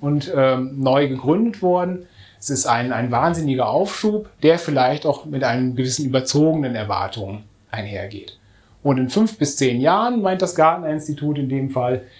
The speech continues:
wissen wir dann ziemlich genau, wie wir mit der generativen K I umgehen können. Zum Beispiel eine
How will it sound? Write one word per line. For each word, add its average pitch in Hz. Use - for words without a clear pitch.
wissen 277
wir 208
dann 165
ziemlich 185
genau, 135
wie 147
wir 135
mit 123
der 123
generativen 113
K 113
I 104
umgehen 120
können. 98
Zum 151
Beispiel 139
eine 127